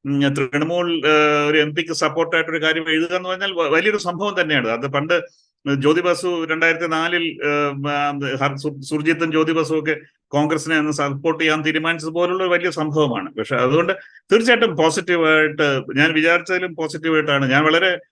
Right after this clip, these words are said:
ഒ-, താങ്കൾക്ക് ഓർമ്മയാണ്, ഒട്ടും ശുഭാപ്തി വിശ്വാസം ഇല്ലായിരുന്നു എനിക്ക്. ഏഹ്, ഇപ്പോഴും മ-, മൊത്തം റിസൾട്ടിൽ അങ്ങനെ വേണമെന്ന് തോന്നുന്നില്ല. എന്നാലും, ഏഹ്, ഞാൻ വിചാരിച്ചതിൽ കൂടുതൽ അവരിതിൽ നിന്ന് പാഠങ്ങൾ പഠിച്ചു എന്നാണ് തോന്നുന്നത്,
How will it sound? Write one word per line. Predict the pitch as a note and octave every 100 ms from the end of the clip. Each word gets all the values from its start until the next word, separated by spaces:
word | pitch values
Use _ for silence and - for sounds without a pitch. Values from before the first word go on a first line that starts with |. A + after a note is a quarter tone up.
| _
ഒ-, | C#3+ B2
താങ്കൾക്ക് | D3+ E3+ E3+
ഓർമ്മയാണ്, | F3+ F3 D#3
ഒട്ടും | C#3 D#3 F3
ശുഭാപ്തി | D3 D3 D3 -
വിശ്വാസം | F3 D3+ - D#3+
ഇല്ലായിരുന്നു | D#3+ F3 E3
എനിക്ക്. | D3 B2 A#2+ - _ _ _ _ _ C3+
ഏഹ്, | C3
ഇപ്പോഴും | C#3 E3+ G3+ A3+ D#3
മ-, | D#3 C#3+ C#3+
മൊത്തം | D3 G#3
റിസൾട്ടിൽ | G3 G#3+ A#3+ B3+
അങ്ങനെ | A#3 A#3+ A#3 G3 D3
വേണമെന്ന് | F3 G3 A3+ A3+ G3
തോന്നുന്നില്ല. | G#3 G#3 E3+
എന്നാലും, | E3 F#3+ A3 C4+ _ _ _ D3
ഏഹ്, | D3 C#3+ C#3 C3+ C3+ A#2+ C#3+
ഞാൻ | E3+
വിചാരിച്ചതിൽ | E3 E3+ F3+ F#3 F3
കൂടുതൽ | E3 F3 F#3 F3+
അവരിതിൽ | F3 F3+ F3+ F3+
നിന്ന് | F3+
പാഠങ്ങൾ | E3 D#3 F3+ F3+
പഠിച്ചു | E3+ E3 D#3
എന്നാണ് | F3+ E3+ E3+
തോന്നുന്നത്, | C#3+ C#3+ D#3+ D#3 A2 B2+ A#2